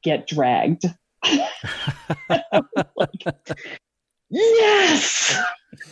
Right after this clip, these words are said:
<laughs> That is so true. And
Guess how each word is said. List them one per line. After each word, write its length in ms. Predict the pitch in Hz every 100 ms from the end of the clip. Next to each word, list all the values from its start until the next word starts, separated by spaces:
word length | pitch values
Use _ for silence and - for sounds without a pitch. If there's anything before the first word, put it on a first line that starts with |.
| -
<laughs> 600 | 381 - - - _ -
That 160 | 269 214
is 260 | 277 285
so 460 | - - 254 262 240
true. 720 | - - 240 202 165 95 - - _ _ -
And 320 | 202 196 202